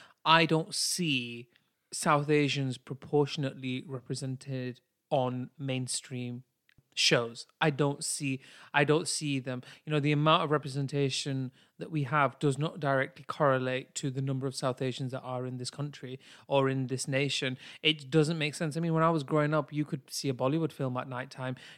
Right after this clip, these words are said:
You used to be able to see, um, Pakistani, Indian artists being interviewed. You know, there was just so much more diversity, and now that is disappearing,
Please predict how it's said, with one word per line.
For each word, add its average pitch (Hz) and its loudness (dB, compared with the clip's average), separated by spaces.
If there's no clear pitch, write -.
You 156 -2
used 151 0
to 147 -4
be 139 2
able 135 0
to - -10
see, 139 0
um, 131 -2
Pakistani, 139 -4
Indian 135 2
artists 147 0
being 131 -4
interviewed. 131 0
You 165 0
know, 151 4
there 139 4
was 143 0
just 143 -2
so 151 2
much 151 -2
more 139 0
diversity, 135 0
and 139 -6
now 147 4
that 135 2
is 135 0
disappearing, 147 2